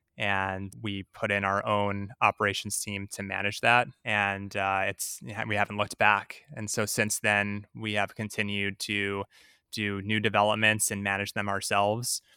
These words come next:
And today, we are one of only a handful of vertically integrated owner, developer,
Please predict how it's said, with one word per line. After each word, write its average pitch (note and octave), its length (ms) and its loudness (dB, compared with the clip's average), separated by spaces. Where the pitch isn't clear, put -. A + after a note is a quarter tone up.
And A2 120 -2
today, G#2+ 560 6
we A2 280 0
are G2+ 400 6
one G#2+ 300 4
of G2+ 320 6
only B2 280 4
a G2+ 40 6
handful G2+ 680 4
of G#2 200 0
vertically A2+ 460 4
integrated G#2 680 2
owner, G#2+ 320 6
developer, G2+ 580 2